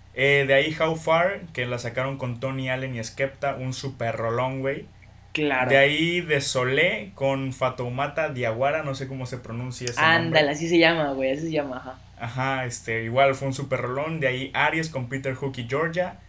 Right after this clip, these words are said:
Speaker 1: Y al final, pues, Friday thirteen con Octavian, que no fue una mala canción porque ninguna canción de estas series ha sido mala,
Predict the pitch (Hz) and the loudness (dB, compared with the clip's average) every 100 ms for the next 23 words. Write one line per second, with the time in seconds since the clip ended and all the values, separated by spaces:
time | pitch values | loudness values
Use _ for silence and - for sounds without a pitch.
0 | - - - 175 202 196 185 156 156 160 | -20 -20 -10 -4 0 2 0 -2 0 0
1 | 165 151 139 143 139 143 151 147 139 131 | 0 -6 -4 2 2 2 -2 -4 -6 -6
2 | 151 151 139 120 - 143 143 143 143 147 | -10 -6 -6 -6 -4 -2 -2 -4 -6 -4
3 | 139 156 - 143 180 185 226 202 185 185 | -2 -2 -6 -4 -2 -2 -4 0 0 0
4 | 180 135 127 147 151 156 135 127 127 127 | 0 -2 -2 -6 -6 -6 -4 -4 -4 -4
5 | 170 190 143 123 139 135 135 131 131 123 | -4 -2 -2 -2 -2 -4 -4 -4 -2 -4
6 | 123 117 123 120 120 120 123 - | -4 -8 -8 -8 -6 -4 -6 -8